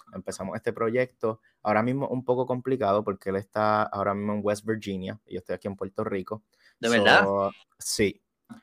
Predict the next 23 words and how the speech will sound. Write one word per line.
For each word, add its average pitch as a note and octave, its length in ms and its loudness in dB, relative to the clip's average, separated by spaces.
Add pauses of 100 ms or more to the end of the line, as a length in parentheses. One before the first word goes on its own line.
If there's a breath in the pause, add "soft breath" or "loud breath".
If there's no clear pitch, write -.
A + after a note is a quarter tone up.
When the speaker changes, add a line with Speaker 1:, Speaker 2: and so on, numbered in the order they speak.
Speaker 2:
Oh. F#2+ 300 -2
Speaker 1:
So, F#2+ 640 0
todo G2+ 160 0
esto, B2+ 220 -2
alguna A#2 580 -2
otra B2 220 -4
cosita B2 320 -6
que B2+ 60 -4
hemos A#2+ 220 -6
hecho A#2+ 320 -4
recientemente A#2 760 -6
ha G#2+ 80 -2
sido A2 220 -2
a A2 40 0
distancia, G#2+ 760 -6 (460)
porque F#2 460 -4
él F2+ 60 -4
ahora G2+ 140 0
mismo G#2+ 120 -2
está G#2+ 140 -8
trabajando G#2+ 440 0
por A2 160 0
allá, G#2+ 320 0